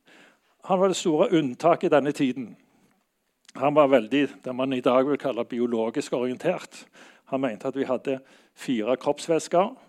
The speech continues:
sort galle, da var man melankolsk og tungsindig, og så var det gul galle, da var man mer sånn kolerisk og oppfarende. Og så hadde man blod.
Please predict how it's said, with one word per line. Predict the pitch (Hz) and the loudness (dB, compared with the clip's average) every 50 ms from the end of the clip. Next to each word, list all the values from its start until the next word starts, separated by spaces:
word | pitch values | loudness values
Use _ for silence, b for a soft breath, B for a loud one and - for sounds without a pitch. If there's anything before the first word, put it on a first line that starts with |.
| b b b b b | b b b b b
sort | - - - - 175 - - - | -18 -14 -8 -8 -8 -8 -6 0
galle, | - 160 143 135 151 175 208 208 b b b b b b b b b b b b b b b b b b b b b b b b b b b b b b b b b b b _ _ _ _ _ _ - | 2 2 4 6 6 4 4 4 b b b b b b b b b b b b b b b b b b b b b b b b b b b b b b b b b b b _ _ _ _ _ _ -2
da | 147 139 | 0 2
var | 147 147 139 | 2 2 2
man | 139 135 131 | 2 0 2
melankolsk | 131 127 123 127 127 - - 190 208 233 190 - - | 2 2 2 2 0 0 -2 -2 -2 -2 -4 -4 -4
og | 175 160 | -4 -2
tungsindig, | - 156 147 - - - 170 175 170 185 185 180 - - 226 262 - - _ _ - | -2 -4 -6 -6 -6 -4 -4 -4 -2 -4 -4 -4 -4 -4 -6 -6 -6 -8 _ _ -16
og | 185 - | -10 -4
så | 190 | -2
var | 170 147 147 | -2 -2 -2
det | - - | -2 0
gul | 170 185 190 190 | 0 0 0 2
galle, | 170 214 175 156 165 190 202 | 4 4 4 4 4 2 2
da | 190 175 175 | 2 2 2
var | 160 160 | 2 2
man | 160 156 151 143 | 0 -4 -4 -2
mer | 156 147 131 - | -4 -4 -4 -4
sånn | - 143 131 | -6 -10 -10
kolerisk | - - 123 113 127 135 147 160 160 - - 147 | -6 -4 -2 2 2 2 2 2 -2 -4 -4 -4
og | - 170 160 | 0 0 0
oppfarende. | - - - 175 160 160 165 170 180 202 226 240 - b b b b b b b b b b b b b b b b - | 0 2 4 4 4 4 4 0 0 -2 -2 -4 -8 b b b b b b b b b b b b b b b b -4
Og | - 147 151 - | 0 0 0 0
så | - 170 156 127 | 2 2 2 4
hadde | 151 147 117 - 135 | 4 2 2 2 0
man | 135 143 135 131 | 2 2 0 0
blod. | - 127 147 170 208 254 254 233 | 2 4 4 4 4 4 0 -6